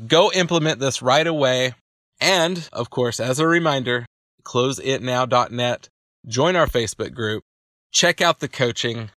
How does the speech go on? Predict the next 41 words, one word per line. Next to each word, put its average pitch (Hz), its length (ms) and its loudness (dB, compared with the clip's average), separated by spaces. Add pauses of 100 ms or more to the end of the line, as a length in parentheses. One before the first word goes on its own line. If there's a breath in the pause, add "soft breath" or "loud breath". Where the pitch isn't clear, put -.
(160)
I 151 160 2
want 160 320 -2
you 139 80 0
to 131 80 0
succeed. 113 480 -4
I 110 120 0
want 151 280 -2
you 127 140 -2
to 113 180 -4
see 123 400 -2 (140)
more 147 260 2
success 131 540 -2
than 120 160 -6
your 113 100 -6
dreams 123 360 -4
could 110 160 -6
wildly 127 1000 0
possibly 117 680 -4
imagine. 101 680 -4 (360)
I 120 120 -2
will 104 160 -6
talk 170 300 0
to 131 140 -6
you 117 100 -4
soon. 107 520 -6
Sam 175 380 0
Wakefield. 110 640 -8 (340)
Go 180 200 6
save 156 320 0
the 135 100 0
world 127 520 0
one 127 260 0
heat 127 200 -6
stroke 123 320 -2
at 120 80 -2
a 131 60 -6
time. 117 380 -4
Go 135 120 2
save 135 300 0
the 120 100 -4
world 113 480 -2